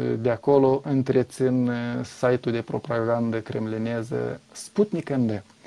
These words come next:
Inclusiv Sergiu Prapovcic, fost reporter de la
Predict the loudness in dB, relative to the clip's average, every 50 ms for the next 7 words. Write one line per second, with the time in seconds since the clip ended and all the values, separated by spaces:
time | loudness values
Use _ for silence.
0 | -16 _ 2 4 4 6 4 4 2 4 4 2 2 2 2 2 4 4 6 4
1 | 2 0 2 0 0 0 0 -6 -10 -10 -10 -12 -14 -14 -14 -16 -16 -4 0 0
2 | 2 2 2 2 2 2 2 4 4 4 6 6 4 2 0 0 0 0 0 2
3 | 2 0 0 -2